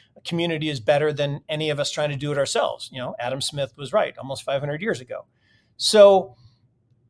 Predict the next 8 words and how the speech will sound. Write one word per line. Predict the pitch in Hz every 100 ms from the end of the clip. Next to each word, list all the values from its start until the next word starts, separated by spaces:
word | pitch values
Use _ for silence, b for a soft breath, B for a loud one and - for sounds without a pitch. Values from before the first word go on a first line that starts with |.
| _ _ _ _ _ _ _ _ _
the | 196 196
end | 208 254 277
game, | 247 240 233 220
Abs, | 185 185 190 170 175
is, | 185 170 170 160 147 - _ _ _ _ _ _ _ _ _ _ -
is | 175
a | 170
two-part | - - 233 240 - 180 175 170 170